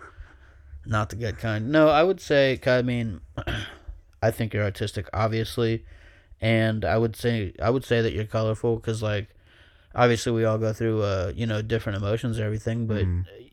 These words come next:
Speaker 1: I mean, you fucking, I've heard you fucking make people laugh, you know? I've heard you give people really good advice, so there's a lot of, like, flexibility there. I think that's a accurate, uh,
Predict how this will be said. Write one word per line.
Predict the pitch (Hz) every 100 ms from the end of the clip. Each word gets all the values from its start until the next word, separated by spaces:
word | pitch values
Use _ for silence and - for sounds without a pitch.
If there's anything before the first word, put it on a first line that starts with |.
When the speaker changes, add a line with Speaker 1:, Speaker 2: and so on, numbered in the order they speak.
| -
Speaker 1:
I | 104
mean, | 113 107
you | 110 113
fucking, | - 101 110
I've | 107 113 110
heard | 113 110
you | 110 110
fucking | 117 104 107
make | 107 104
people | 120 90 80
laugh, | 78 101 120 120 - -
you | 98 113
know? | 110 113 113
I've | 104 107
heard | 113
you | 107
give | 107 107
people | 113 107
really | 110 107 110
good | 98
advice, | 104 117 110 107
so | - 104
there's | 110 110
a | 113
lot | 104 101
of, | 101
like, | 92 104 - - - - _
flexibility | - 113 107 - 110 113 110 110
there. | 113 113 120
I | 113
think | 110 113
that's | 117 107
a | 107 95 80
accurate, | - 117 117 110 107 - -
uh, | 110 95